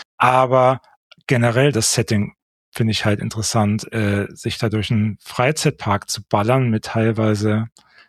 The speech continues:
sehr bizarren Gegnern und auch, auch Waffen, wo dann auch der, der Humor offenbar nicht, nicht zu kurz kommt, ist von three D Realms, die ja auch damals, ähm,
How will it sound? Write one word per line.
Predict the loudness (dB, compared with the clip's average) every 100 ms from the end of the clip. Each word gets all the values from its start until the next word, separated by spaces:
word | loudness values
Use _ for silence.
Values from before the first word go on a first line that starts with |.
| _
sehr | -2 2 2
bizarren | 2 -2 2 4 4 2
Gegnern | 0 -2 0 0 2 0
und | -2 -2
auch, | 0 0 -2
auch | -6 -10 -10 -2
Waffen, | 0 0 -2 -2 -4 _ _ -20 -20 -20 _ _
wo | -4 0
dann | 0
auch | 0 -2
der, | 0 2 2
der | 0 -4 -2
Humor | 0 2 4 4 2 -2 -8
offenbar | -6 -2 2 2 2
nicht, | 2 -2 -4
nicht | -6 -4
zu | -6
kurz | -2 -2 -2 -2
kommt, | 0 0 -2
ist | -6
von | -2 -4
three | -2 -4 0
D | 2
Realms, | 4 4 2 2 -2 -6 -12 _ -10
die | -2
ja | -2
auch | -2 -6
damals, | -2 0 2 0 0 -4 -8
ähm, | -6 -4 -4